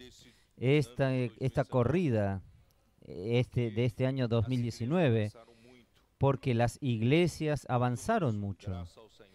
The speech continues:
Mu-, muchos, gracias al Señor, según la palabra profética, el Señor ha hecho fructificar muchas iglesias,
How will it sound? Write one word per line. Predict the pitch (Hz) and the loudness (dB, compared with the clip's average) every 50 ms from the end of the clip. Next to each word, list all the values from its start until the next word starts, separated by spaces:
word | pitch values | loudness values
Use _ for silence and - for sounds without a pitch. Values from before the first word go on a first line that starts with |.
| 101 107 110 117 123 _ _ - | -20 -20 -20 -20 -20 _ _ -8
Mu-, | 101 113 127 139 160 175 185 196 185 _ _ | -4 -2 0 2 2 0 0 -2 -6 _ _
muchos, | 127 135 151 160 160 160 - - - 151 147 143 143 131 131 117 110 | -2 0 2 2 2 0 -4 -4 -2 0 0 0 -2 -4 -6 -6 -2
gracias | 113 123 139 135 - - 135 120 | 2 2 2 2 2 -2 -2 0
al | 120 110 | 0 -2
Señor, | - - 107 95 101 117 139 156 160 160 160 151 151 135 143 _ _ - _ _ _ _ _ _ _ _ _ _ _ _ | -4 -6 -8 -2 0 2 2 2 2 2 0 -2 -6 -10 -14 _ _ -20 _ _ _ _ _ _ _ _ _ _ _ _
según | - - - 117 117 117 127 135 131 | -10 -2 0 0 2 2 4 4 4
la | 131 123 113 | 4 2 2
palabra | - 110 107 110 110 110 110 110 107 | 2 2 4 4 4 2 2 0 0
profética, | - - 110 107 - - 190 175 _ - 113 - - 101 98 95 98 95 - - _ _ _ _ _ _ - | -2 -2 -4 -2 0 -2 -2 0 _ -4 -4 -4 -6 -6 -6 -6 -6 -10 -12 -20 _ _ _ _ _ _ -4
el | 117 120 117 | -2 -2 -2
Señor | - - 117 110 113 117 127 135 135 139 139 139 - | -2 -4 -4 -2 -2 0 0 0 2 0 -2 -4 -6
ha | - 120 117 - _ | -6 -8 -8 -6 _
hecho | 147 175 185 - - - 107 98 95 90 85 95 _ _ 170 _ _ 127 _ _ 113 113 120 _ _ _ _ _ _ _ _ _ _ _ _ _ _ _ _ _ _ _ _ 113 135 147 143 _ 127 110 _ _ - | -6 -6 -6 -6 -8 -12 -10 -10 -10 -12 -16 -20 _ _ _ _ _ _ _ _ -20 -20 -20 _ _ _ _ _ _ _ _ _ _ _ _ _ _ _ _ _ _ _ _ _ -20 -20 -20 _ -20 -20 _ _ -2
fructificar | - 139 175 226 214 - 233 214 - - 190 - - 139 135 139 135 135 135 143 131 - _ _ _ _ _ _ 131 - _ - | 2 2 2 2 2 -2 -6 -6 -4 -6 -10 -4 -2 0 0 0 0 -2 -4 -8 -12 -14 _ _ _ _ _ _ -20 -20 _ -6
muchas | 110 117 143 175 208 208 - - 202 - - 143 | -2 0 0 0 0 0 -2 -4 -6 -6 -6 -12
iglesias, | 127 113 110 117 123 123 117 - - 131 123 123 120 123 123 | -10 -8 -8 -6 -6 -8 -12 -14 -14 -14 -12 -12 -12 -12 -14